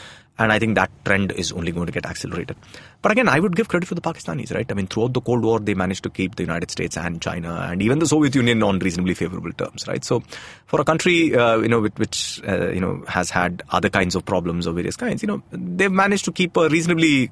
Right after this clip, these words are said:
creditable diplomatic act together. So I, I'd imagine that, you know, they'd be able to sort of work both sides of this. But I think as far as U S, uh, India relations are concerned, definitely the rise of China and this kind of thing will, will make for greater, you know,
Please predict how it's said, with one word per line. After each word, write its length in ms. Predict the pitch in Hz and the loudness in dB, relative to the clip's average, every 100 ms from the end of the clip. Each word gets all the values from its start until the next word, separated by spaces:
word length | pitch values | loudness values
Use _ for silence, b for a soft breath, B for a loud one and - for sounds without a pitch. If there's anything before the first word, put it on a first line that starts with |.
| - | 2
creditable 340 | 120 120 127 | 2 4 4
diplomatic 480 | 117 107 107 104 101 | 4 4 4 4 4
act 320 | 92 - - - | 2 0 -6 -2
together. 340 | 92 190 - B B B B B - | 0 0 -2 B B B B B -4
So 180 | 160 | 0
I, 220 | 156 180 180 175 | 2 2 2 2
I'd 180 | 170 160 | 2 4
imagine 300 | 165 160 143 | 2 4 2
that, 140 | 127 | 2
you 100 | 131 | 0
know, 60 | 131 | 2
they'd 220 | 110 101 | 0 2
be 100 | 104 | 2
able 180 | 98 90 | 2 0
to 80 | |
sort 160 | 95 85 | 0 -2
of 220 | - - B B B - | -4 -12 B B B -8
work 300 | 90 95 90 87 | 0 0 0 -2
both 240 | 87 87 | -4 -2
sides 220 | 82 82 | -4 -4
of 100 | - | -8
this. 280 | - - - b b b | -10 -8 -8 b b b
But 100 | - | 2
I 80 | 185 | 2
think 280 | 220 240 - | 2 0 0
as 100 | 214 | 0
far 120 | 226 220 | 2 2
as 180 | 147 131 | 2 2
U 140 | 208 | 2
S, 280 | 214 - - | 2 -2 -2
uh, 260 | 139 143 139 | 0 2 2
India 280 | 123 185 240 | 2 2 4
relations 360 | 208 202 196 185 | 2 2 2 0
are 60 | |
concerned, 380 | 170 147 170 123 | 0 0 0 2
definitely 420 | 107 - 151 156 | 0 0 0 0
the 140 | 135 98 | 2 2
rise 200 | 90 90 | 2 -2
of 100 | 90 | -4
China 460 | 85 85 85 87 - | -4 -4 -2 -4 -4
and 300 | 85 85 82 - | -4 -4 -8 -10
this 180 | - - | -10 -6
kind 160 | 78 | -8
of 80 | 76 | -6
thing 300 | - 80 85 | -6 -4 -2
will, 260 | 90 90 - - | 0 0 -2 -8
will 340 | 123 139 131 - - - - | 0 2 2 -2 -8 -20 -6
make 320 | 98 95 92 | 0 2 2
for 240 | - 90 85 - B B B 95 | 0 -2 -2 -8 B B B -2
greater, 320 | 90 92 87 80 - - | 0 2 2 -2 -12 -8
you 80 | 87 | -6
know, 240 | 80 - | -6 -10